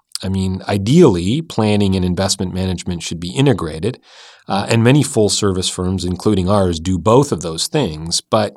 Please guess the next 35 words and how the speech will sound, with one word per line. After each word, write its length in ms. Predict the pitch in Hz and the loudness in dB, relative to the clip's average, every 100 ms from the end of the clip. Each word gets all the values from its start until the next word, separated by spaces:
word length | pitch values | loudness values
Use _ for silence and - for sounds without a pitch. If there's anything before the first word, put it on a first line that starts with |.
| - | -6
you 40 | |
know, 140 | 131 113 | -4 -2
we 140 | 143 | -2
have 260 | 151 117 95 | 0 0 0
minimum 380 | 113 117 101 90 | 2 2 2 -2
account 340 | - 123 139 | -2 -4 -2
sizes 540 | - 92 87 92 87 | -4 -4 -4 -4 -4
of 220 | 90 87 - | -6 -6 -6
half 280 | 98 98 | -6 -4
a 60 | 101 | -2
million 320 | 95 92 90 | -2 -2 -2
dollars 360 | 95 95 95 92 | 0 0 0 -2
or 80 | 92 | -2
more, 360 | 165 120 - | 0 0 -2
so 360 | - 113 104 101 - - - _ | -2 2 2 0 -6 -20 -20 _
that 160 | - 156 | 0 2
excludes 480 | - - 143 135 107 | 2 4 6 6 4
an 100 | 98 | 0
awful 380 | - 120 - 101 | 0 0 2 0
lot 200 | 95 104 | 2 0
of 140 | 90 - | -2 -2
Canadians. 640 | 110 120 98 76 92 - - | 0 2 0 -4 -8 -8 -4
And 180 | 104 98 | -2 2
so 240 | 120 110 | 4 4
for 200 | - 120 | 2 0
investors 500 | 117 151 - 180 - | 2 0 0 -4 -4
with 100 | - | -2
smaller 440 | - 147 190 185 | 0 2 2 2
portfolios, 760 | 101 98 - 98 95 92 92 95 - - - - - | 0 -4 -2 -2 0 0 0 -4 -12 -20 -20 -20 -4
I 80 | 127 | 0
do 160 | 131 220 | 2 2
think 280 | 196 156 123 | 2 2 0
that 220 | 104 - | -2 0
personalized 640 | 131 131 117 110 104 - | 0 2 2 2 2 -2
planning 640 | - 107 104 101 101 98 | -2 0 2 2 0 -4